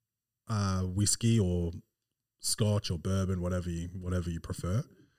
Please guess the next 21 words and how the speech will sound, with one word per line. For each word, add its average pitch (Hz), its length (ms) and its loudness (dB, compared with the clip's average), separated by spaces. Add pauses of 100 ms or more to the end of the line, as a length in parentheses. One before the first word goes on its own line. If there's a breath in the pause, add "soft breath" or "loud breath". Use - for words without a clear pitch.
(480 soft breath)
One 117 300 6
part, 110 640 2 (160)
um, 98 840 0 (720)
Amaro 110 480 4
Nonino, 104 580 2 (260)
which - 200 -8
is 92 120 -2
like 95 320 -2
a 87 260 -2 (760)
citrus - 720 0
kind 101 420 0
of 90 240 0
aperitif. 98 800 -4 (1000)
And 101 340 4
one 101 300 2
part, 98 640 0 (1400)
um, 90 640 -4
what's 92 200 -4
the 92 120 -6
other 92 100 -6
alcohol? - 580 -14